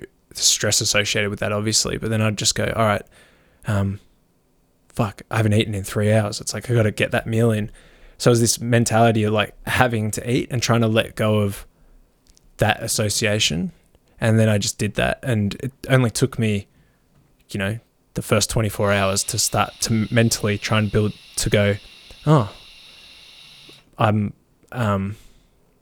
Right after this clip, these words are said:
to actually realize that it wasn't just about that, that what I was act-, that eating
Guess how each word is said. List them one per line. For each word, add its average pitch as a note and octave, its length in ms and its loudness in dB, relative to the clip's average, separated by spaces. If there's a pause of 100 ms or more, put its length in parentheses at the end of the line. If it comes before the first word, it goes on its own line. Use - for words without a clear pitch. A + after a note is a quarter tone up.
(760)
to A#2 220 4
actually A2 320 0
realize G#2 380 2
that A2+ 80 0
it G2+ 60 -2
wasn't A2+ 280 4
just - 160 -2
about A2 300 0
that, G#2 300 -4
that - 260 0 (280)
what A#2 140 4
I G#2+ 60 6
was G#2+ 100 4
act-, A2 300 -2
that - 260 0 (100)
eating A#2 500 4